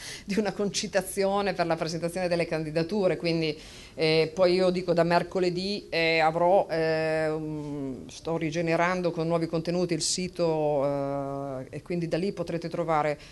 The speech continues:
eh, tutti i materiali che volete e potrete fare anche domande e avrete delle, delle risposte, non in quelle, non in tempo immediatissimo perché non, non è un modello Facebook <laughs> ma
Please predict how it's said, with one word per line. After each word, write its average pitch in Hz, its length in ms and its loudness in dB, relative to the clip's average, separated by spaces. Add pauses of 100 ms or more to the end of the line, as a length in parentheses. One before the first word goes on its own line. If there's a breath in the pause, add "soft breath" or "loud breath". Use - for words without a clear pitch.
(320 loud breath)
eh, 156 140 -6
tutti 170 240 -6
i 160 280 0
materiali 160 540 -2
che 165 80 -2
volete 170 760 2
e 151 480 0
potrete 165 340 -6
fare 170 200 -2
anche 165 180 -4
domande 143 680 -2
e - 40 -8
avrete 143 340 -6
delle, 135 460 -4
delle 135 200 -4
risposte, 151 460 -4
non 165 180 -2
in 175 80 -2
quelle, 160 420 0 (240 loud breath)
non 208 120 -2
in 208 100 2
tempo 202 220 -2
immediatissimo 196 800 -2
perché 151 480 0 (280 loud breath)
non, 160 220 -2
non 143 480 0
è 151 180 2
un 143 340 -2
modello 139 640 0 (160)
Facebook 175 480 -4
<laughs> - 20 -6
ma 156 100 0